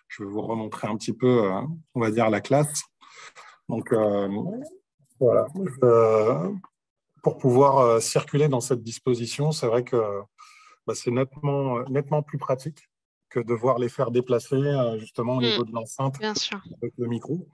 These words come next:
Speaker 1: Et, euh, ensuite, pour quelques séances, en fonction d'elles, je peux, euh, décider justement de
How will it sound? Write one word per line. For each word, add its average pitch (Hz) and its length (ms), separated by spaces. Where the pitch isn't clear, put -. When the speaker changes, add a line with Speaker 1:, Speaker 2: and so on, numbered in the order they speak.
Speaker 1:
Et, 110 140
euh, 113 140
ensuite, 156 360
pour - 160
quelques 131 340
séances, 131 360
en 110 60
fonction 123 440
d'elles, 135 220
je 120 160
peux, 127 340
euh, 104 220
décider 120 440
justement 127 420
de 110 300